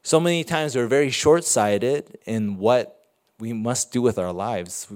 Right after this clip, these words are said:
to the point where we don't know what to do with our lives. We're just, just kind of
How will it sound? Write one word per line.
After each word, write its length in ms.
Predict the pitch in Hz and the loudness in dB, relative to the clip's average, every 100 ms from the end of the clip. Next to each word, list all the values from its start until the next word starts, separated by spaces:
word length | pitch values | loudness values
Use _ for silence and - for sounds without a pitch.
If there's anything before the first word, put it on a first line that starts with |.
| - - | -16 -10
to 100 | 123 | -6
the 100 | 123 | -2
point 240 | 135 123 | -2 0
where 120 | 110 | 0
we 120 | 104 | 0
don't 160 | 127 131 | -2 -2
know 100 | 127 | -2
what 360 | 110 90 135 - | -2 4 4 4
to 100 | 110 | -4
do 120 | 90 | -6
with 160 | 85 | -8
our 140 | 78 80 | -10 -14
lives. 340 | 57 76 - | -16 -18 -12
We're 80 | 98 | -8
just, 260 | 98 98 - _ _ _ _ _ _ _ | -6 -6 -10 _ _ _ _ _ _ _
just 300 | - 92 - | -10 -10 -10
kind 220 | - 92 | -10 -10
of 180 | 90 - | -10 -14